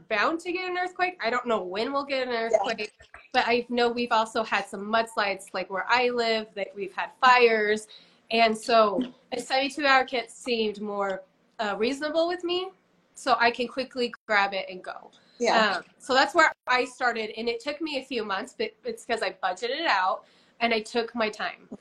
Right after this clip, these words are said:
Speaker 1: And I tell people that too. Like, if you have the money, great, go spend it all and go grab all your stuff. But if you don't,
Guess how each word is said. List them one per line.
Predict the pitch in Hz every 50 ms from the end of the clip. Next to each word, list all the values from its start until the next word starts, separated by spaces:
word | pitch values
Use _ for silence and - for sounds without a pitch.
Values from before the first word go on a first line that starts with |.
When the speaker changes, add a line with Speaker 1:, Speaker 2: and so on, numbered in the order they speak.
| _ _ _ _ -
Speaker 1:
And | 233 220
I | 226 226
tell | 226 - 262 247 254
people | 254 269 233 - 226 214
that | 214 185 - -
too. | - 254 208 190
Like, | 185 196 190 185 185 - - -
if | 277 269 -
you | 302 330 320
have | - 311 330 330
the | 370 370
money, | 339 277 233 226 226 254 302 269
great, | - - 214 208 202 233 294 - - _
go | - 208 208 240
spend | 254 - - - - 226 247 294 311
it | 320 294
all | 285 285 277 277
and | 269 226 208
go | 208 240 247 247
grab | 247 240 240 233
all | 233 226 233 226
your | 226 220 220 -
stuff. | - 214 202 240 - - _
But | 226 190 185 - _ _ _ _ _ _ _ _ _ -
if | 220 262 254 - 269
you | 254 254 254
don't, | 302 285 339 392 392 294 233 220 220 220